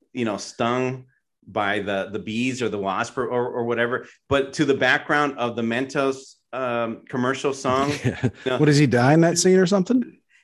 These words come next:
Speaker 1: Well, at the very end of the scene, uh, you know, uh, m-, uh, that the girl is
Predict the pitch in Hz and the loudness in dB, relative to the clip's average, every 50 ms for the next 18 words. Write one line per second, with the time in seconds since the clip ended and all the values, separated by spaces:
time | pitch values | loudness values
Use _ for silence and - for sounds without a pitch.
0 | _ - 143 151 143 120 101 - - - 123 117 123 120 120 135 147 147 147 147 | _ 4 6 6 6 6 2 -6 -2 -2 -2 0 0 2 2 4 4 4 2 2
1 | 147 143 123 135 - - - 139 135 139 143 143 139 139 135 135 110 113 113 110 | 0 -2 -4 -6 -10 -10 -4 -2 0 0 2 2 2 0 0 -2 -2 -2 -2 -2
2 | 110 110 - 117 - - _ _ 123 117 110 104 101 101 - 98 104 101 95 95 | -4 -4 -6 -10 -16 -18 _ _ -6 -4 -4 -4 -4 -4 -4 -4 -4 -2 -2 -4
3 | 95 95 90 90 95 _ _ _ _ - - - 127 117 117 117 113 110 107 104 | -4 -6 -8 -10 -16 _ _ _ _ -20 -10 -4 0 2 2 2 2 2 2 2
4 | 101 98 95 92 - - _ _ _ _ _ _ _ _ _ - 110 117 117 101 | 0 0 -2 -4 -10 -18 _ _ _ _ _ _ _ _ _ -2 0 0 2 2
5 | 123 120 110 127 135 135 120 101 90 - - - - 120 120 113 - - - - | 0 2 4 4 6 6 6 4 0 -4 -10 -8 -2 -2 0 0 -2 -4 -10 -14